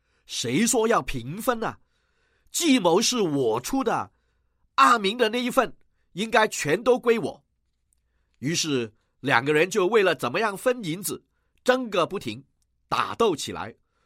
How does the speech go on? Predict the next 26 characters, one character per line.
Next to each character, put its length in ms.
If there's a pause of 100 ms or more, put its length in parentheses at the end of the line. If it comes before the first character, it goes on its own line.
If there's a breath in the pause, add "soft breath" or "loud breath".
(300)
粗 260
眉 220
大 260
脸 220
的 180 (460)
孔 300
武 160
有 180
力， 220 (460)
一 140
刀 320
就 200
把 320
书 300
生 220
模 200
样 160
的 180 (580)
给 140
杀 260
了。 140 (1040)
现 220
在 300 (720)
只 160
剩 240
下 320